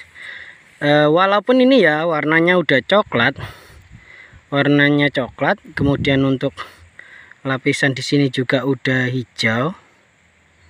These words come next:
Ya, warna hijau. Nah, ini. Ya, hijau, sahabat jago ternak, ya. Nah, tapi ini posisinya kecil, ya. Seperti telunjuk saya.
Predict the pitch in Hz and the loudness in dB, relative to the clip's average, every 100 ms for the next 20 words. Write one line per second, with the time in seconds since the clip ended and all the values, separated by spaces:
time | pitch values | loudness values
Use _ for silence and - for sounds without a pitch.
0 | _ - 123 165 - - 123 123 123 120 | _ -12 -8 -10 -12 -12 -10 -8 -6 -6
1 | 117 _ - 113 143 - - _ _ _ | -10 _ -10 -8 -8 -10 -20 _ _ _
2 | _ _ _ _ _ _ _ _ _ - | _ _ _ _ _ _ _ _ _ -12
3 | 123 120 147 - _ _ _ _ - - | -8 -6 -6 -8 _ _ _ _ -20 -20
4 | - - _ _ _ _ _ _ _ _ | -18 -20 _ _ _ _ _ _ _ _
5 | _ 131 131 127 - 127 123 113 123 117 | _ -8 -8 -6 -4 -4 -4 -6 -6 -6
6 | 113 123 143 120 156 - - - - - | -4 -2 -2 -4 -8 -10 -18 -20 -20 -20
7 | _ _ _ - - - - 139 131 - | _ _ _ -20 -20 -20 -8 -6 -4 0
8 | 220 240 - 160 175 208 185 165 - 156 | -2 0 2 4 4 4 2 -2 -2 -2
9 | 185 202 - - - 143 110 120 175 - | -2 -2 -4 -2 0 0 -2 -6 -6 -8
10 | _ _ - - - - - - - 202 | _ _ -20 -20 -20 -20 -8 -4 -2 -2
11 | - 220 - 190 165 165 147 135 117 143 | 0 -2 2 2 2 0 -2 -2 -2 -4
12 | 175 | -8